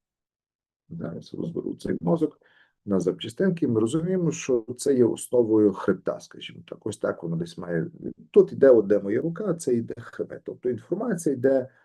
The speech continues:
від хребта і потрапляє в амігдалу. Відповідно, амігдала в нас відповідає за, е, емоційну реакцію, за все, що пов'язано з емоціями. Відповідно, сама,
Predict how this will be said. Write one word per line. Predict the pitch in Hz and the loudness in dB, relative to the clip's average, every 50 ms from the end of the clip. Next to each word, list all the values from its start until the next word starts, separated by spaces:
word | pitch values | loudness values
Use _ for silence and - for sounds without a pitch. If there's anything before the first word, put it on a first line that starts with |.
| _ _ _ _ _ - | _ _ _ _ _ 2
від | 110 123 120 117 117 | 6 6 6 6 4
хребта | - - - 135 139 139 - - 120 131 127 - | -2 -4 -2 0 0 0 -2 -4 -4 -4 -2 -2
і | - 139 | -2 -2
потрапляє | 139 - 139 - - - 131 - - 127 127 123 117 | -2 -2 -4 -6 -4 -6 -8 -6 -2 2 4 4 4
в | 110 101 | 6 6
амігдалу. | 104 104 101 95 101 92 - - - - - - _ - - _ _ - _ _ _ _ _ _ _ - | 4 4 2 2 0 0 0 -2 -6 -14 -20 -20 _ -20 -20 _ _ -20 _ _ _ _ _ _ _ -8
Відповідно, | 98 - - - 113 147 202 196 185 170 | -8 -6 -4 2 4 4 4 4 2 0
амігдала | 156 160 131 123 156 214 - 202 160 147 139 139 139 | 0 0 2 4 2 2 2 2 2 2 2 2 0
в | 127 110 | -2 0
нас | 104 139 156 147 - - - | 2 2 2 2 0 -2 -4
відповідає | 123 - - _ - - 90 92 92 147 160 165 156 147 135 | -6 -6 -6 _ -6 -4 -4 -2 0 2 6 8 8 8 8
за, | 113 87 85 85 101 120 127 135 139 139 - _ _ _ _ _ _ _ - | 6 4 0 0 2 4 4 4 2 -2 -6 _ _ _ _ _ _ _ -2
е, | 104 101 104 104 101 101 - - | 0 0 2 2 2 2 2 2
емоційну | 123 120 120 117 117 - - 175 170 170 175 | 4 4 4 4 2 2 4 4 6 6 6
реакцію, | 180 175 160 - - - - - - 170 165 165 | 4 4 2 0 -4 -6 -12 -12 -10 -10 -10 -8
за | 95 - - - - 104 104 98 | -8 -10 0 2 2 2 2 -2
все, | 92 - - - 196 180 | -6 -6 -6 -2 0 0
що | 165 165 165 | 0 -2 -6
пов'язано | - 120 120 127 127 120 120 104 85 | -4 -2 0 2 2 2 2 0 0
з | 82 | 0
емоціями. | 82 80 82 87 107 120 120 - 175 185 208 214 214 226 226 - _ _ _ _ _ _ _ _ _ _ _ - 98 95 - | 0 2 2 2 2 0 -2 -2 -2 -2 -2 -2 -2 -4 -8 -12 _ _ _ _ _ _ _ _ _ _ _ -20 -14 -10 -6
Відповідно, | - 107 107 117 - - 117 120 156 180 175 180 180 170 - - - | -2 -2 -2 -2 -2 -2 4 6 6 6 8 6 6 6 4 2 -2
сама, | - - - - 135 123 120 123 131 127 113 104 104 | -2 -2 0 2 0 2 2 4 4 4 4 2 -2